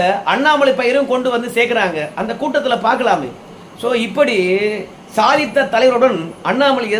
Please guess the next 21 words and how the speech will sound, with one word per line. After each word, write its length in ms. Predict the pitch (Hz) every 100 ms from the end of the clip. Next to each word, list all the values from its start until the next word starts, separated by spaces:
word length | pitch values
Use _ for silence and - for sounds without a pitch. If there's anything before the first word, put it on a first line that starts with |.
| 208
சேர்த்தே 360 | 247 269 269 269
பார்க்கறாங்க. 500 | 233 220 208 165 160 175 -
என்னை 260 | 170 226 240 240
பொறுத்த 280 | 285 277 254
வரைக்கும் 440 | 226 196 233 175 - - - - - 156
அண்ணாமலைக்கு 640 | 214 262 254 240 214 240
தான் 200 | 294 220
பாஜகல 520 | 214 220 214 208 240 220
செல்வாக்கே 480 | 190 202 214 220 240
இருக்குது. 260 | 175 139 - - -
நான் 180 | 220 196
அப்படிதான் 440 | 247 269 277 269
பார்க்கறேனே 360 | 240 233 214 208
கண்டி, 280 | 226 226 185 175 196 190 - - - - - 165
என்னை 160 | 226 254
பொறுத்த 280 | 254 269 269
வரைக்கும் 400 | 254 220 247 262 175
அண்ணாமலைக்கு 440 | 208 254 254 240 226
எதிராக 380 | 220 190 214 190
வன்மத்தை 400 | 185 269 269 233
கக்கிட்டாங்க 640 | 220 208 233 220 208 180